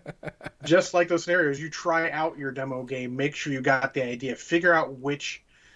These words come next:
Speaker 2: schemes and strats you should be using so you can teach them all the basic rules.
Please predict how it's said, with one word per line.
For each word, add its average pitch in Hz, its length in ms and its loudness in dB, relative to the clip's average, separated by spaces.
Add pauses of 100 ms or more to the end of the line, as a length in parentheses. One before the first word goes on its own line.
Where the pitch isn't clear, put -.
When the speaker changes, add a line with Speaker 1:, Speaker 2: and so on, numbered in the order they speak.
(140)
Speaker 2:
schemes 156 520 -4
and 143 100 -4
strats 143 460 0
you 139 120 -6
should 143 360 -4
be 139 100 -4
using 139 440 -4
so 131 140 -6
you 127 100 -6
can 123 120 -4
teach 143 300 -6
them - 220 -4
all 131 240 6
the 127 60 -6
basic 120 380 -6
rules. - 600 -4